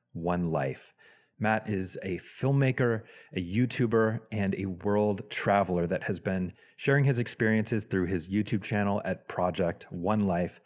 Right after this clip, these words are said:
for several years. You may recognize Matt from his viral YouTube videos called One hundred Days of Dance,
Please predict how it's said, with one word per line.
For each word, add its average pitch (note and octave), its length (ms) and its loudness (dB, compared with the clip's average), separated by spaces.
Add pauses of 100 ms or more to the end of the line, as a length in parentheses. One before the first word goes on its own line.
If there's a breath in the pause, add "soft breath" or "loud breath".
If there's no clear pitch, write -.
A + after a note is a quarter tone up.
(180 soft breath)
for A2 140 -2
several A#2 360 2
years. C#2+ 520 -4 (320)
You A2 260 2
may A#2 280 4
recognize A#2 580 2
Matt G#2 320 0
from G2 200 -2
his F#2+ 240 -2
viral G#2+ 480 4
YouTube G2 360 0
videos F#2 520 4
called F2+ 440 0
One F#2 240 0
hundred F#2 400 0
Days G#2+ 280 2
of G2 120 -2
Dance, G#2 500 0